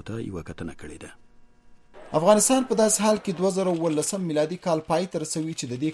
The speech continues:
Speaker 2: کال په اوږدو کې د افغانستان او پاکستان اړیکې سړې او تر ډیره په ناسم حالت کې وي.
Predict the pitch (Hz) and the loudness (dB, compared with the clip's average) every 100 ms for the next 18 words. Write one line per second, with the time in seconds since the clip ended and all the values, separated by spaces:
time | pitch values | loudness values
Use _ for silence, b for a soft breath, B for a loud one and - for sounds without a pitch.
0 | - 151 - 143 139 147 - 95 78 76 | 0 -2 0 -4 -2 -6 -6 -4 -4 -4
1 | 87 - 135 147 139 113 - 147 139 117 | -6 -4 -2 -2 0 -2 -2 -4 -4 -4
2 | 135 - 135 104 98 165 165 160 180 190 | -4 -4 -4 -2 -2 2 2 2 0 0
3 | 202 131 131 135 92 92 78 127 131 101 | 2 2 0 -4 -4 -6 -6 -4 -4 -4
4 | - 82 58 | -10 -16 -12